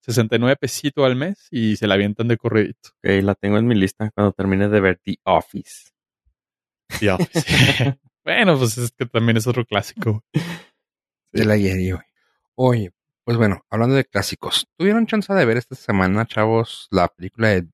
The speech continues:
Speaker 3: Duna?
Speaker 2: Así es.
Speaker 3: ¿Sí?
Speaker 1: No, porque fui a Samalayuc. Ah.
Speaker 3: Ok.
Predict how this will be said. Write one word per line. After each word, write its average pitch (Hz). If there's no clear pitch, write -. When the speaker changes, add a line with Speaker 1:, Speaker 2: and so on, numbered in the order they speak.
Speaker 3:
Duna? 113
Speaker 2:
Así 104
es. -
Speaker 3:
¿Sí? -
Speaker 1:
No, 123
porque 123
fui 107
a -
Samalayuc. 101
Ah. 151
Speaker 3:
Ok. -